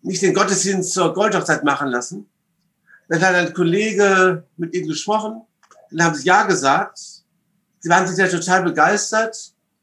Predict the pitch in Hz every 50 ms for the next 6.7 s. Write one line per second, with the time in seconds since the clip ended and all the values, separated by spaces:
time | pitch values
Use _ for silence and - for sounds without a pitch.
0 | _ _ _ _ _ _ _ _ _ - 185 160 175 214 214 208 - - - 185
1 | 160 165 180 208 247 254 - 170 147 131 127 131 139 160 196 214 - - _ _
2 | _ _ _ _ _ _ - - - _ - - - - - - 240 - - -
3 | _ _ _ _ _ _ _ _ _ _ _ _ _ _ _ - 190 185 185 -
4 | - 165 165 - - 247 240 - - 214 180 - - 175 165 165 - - - 165
5 | 160 - - - 254 247 - 165 165 151 - 214 - - 165 139 156 156 151 139
6 | 123 143 135 135 - - - 110 104 - - _ - -